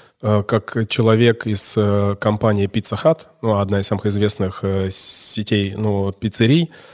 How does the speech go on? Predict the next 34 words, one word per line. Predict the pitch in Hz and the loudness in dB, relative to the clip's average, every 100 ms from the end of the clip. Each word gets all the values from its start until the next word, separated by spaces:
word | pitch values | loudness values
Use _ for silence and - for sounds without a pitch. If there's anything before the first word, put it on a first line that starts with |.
| - | -10
э, | 107 | -2
мы | 107 113 | 2 2
открывали | - 120 104 | 4 4 4
просто | 98 104 - 101 98 | 0 -6 -2 0 0
пиццерию | 104 - 131 185 117 | -4 0 2 4 4
флагманскую | - 110 98 95 98 95 | 4 2 2 -2 -4 -2
здесь, | 98 - | -4 -2
в | |
Москве, | 101 - 95 | -6 -2 -4
они, | 90 | -4
кстати, | 92 92 - 92 | -6 -8 -6 -6
в, | 92 | -6
в | 95 | -8
Pizza | 90 - - | -8 -10 -4
Hut | 98 - | -4 -2
не | |
пошло. | 104 - 95 | -6 -2 -2
Так | 101 - | -2 4
вот, | 117 113 | 4 4
э, | 104 101 101 101 101 101 _ _ | -2 2 2 2 2 -2 _ _
при-, | - 107 - _ - | -4 -4 -6 _ -2
приехал, | 113 131 131 110 104 104 | 2 2 4 4 2 2
э, | 113 107 104 101 - - - - - | 0 2 2 0 -4 -20 -20 -14 0
получается, | 107 117 107 | 4 4 4
даже | 107 107 | 4 4
не | 107 | 4
генеральный | 110 113 110 104 | 4 4 4 4
директор, | 101 131 160 101 | 4 2 2 2
ну, | 127 | 4
да, | 135 120 | 4 4
назовём | 120 117 143 | 4 4 4
так, | 101 101 | 2 -2
сео, | - 165 170 104 | 2 4 6 6
да, | 110 123 | 4 4